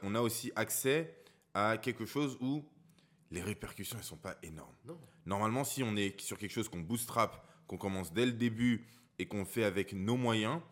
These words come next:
Speaker 1: normalement, on n'a pas grand-chose à perdre.
Speaker 2: Au pire, au pire, t'as perdu du temps, mais dans le sens, t'es monté en compétence quelque
Speaker 1: Mhm.
Speaker 2: part. Donc, euh, tu,
Speaker 1: Et,
Speaker 2: tu perds jamais rien.
Speaker 1: Totalement. Et au-delà de ça,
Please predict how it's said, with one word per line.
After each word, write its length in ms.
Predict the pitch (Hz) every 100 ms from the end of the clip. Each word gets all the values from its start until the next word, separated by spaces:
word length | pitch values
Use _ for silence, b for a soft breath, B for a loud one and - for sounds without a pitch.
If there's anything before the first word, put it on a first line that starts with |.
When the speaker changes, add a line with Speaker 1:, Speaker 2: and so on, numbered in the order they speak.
| b b b _ -
Speaker 1:
normalement, 320 | - 90 123 110
on 40 |
n'a 120 | 87
pas 180 | - 120
grand-chose 500 | 92 90 113 113 104
à 60 | 95
perdre. 260 | 98 80 78 -
Speaker 2:
Au 80 | 117
pire, 200 | 135 135
au 60 | 135
pire, 180 | 135 120
t'as 100 | 110
perdu 200 | 107 104
du 120 | 107
temps, 280 | - 156 117
mais 120 | 98
dans 100 | 104
le 40 |
sens, 540 | 101 - 131 - - _ _
t'es 100 | 113
monté 240 | 110 120 127
en 80 |
compétence 440 | 110 104 104 101 85
quelque 160 | 87
Speaker 1:
Mhm. 80 | 104
Speaker 2:
part. 220 | 90 - _ _ -
Donc, 340 | 95 98 -
euh, 400 | 101 95 92 90 90 b b 85 - _
tu, 120 | - 95
Speaker 1:
Et, 100 | - -
Speaker 2:
tu 80 | -
perds 180 | 139 113
jamais 240 | 120 131
rien. 220 | 131 139 120
Speaker 1:
Totalement. 400 | 98 101 107 104
Et 80 | 95
au-delà 300 | 92 92 92
de 60 | -
ça, 380 | 135 147 -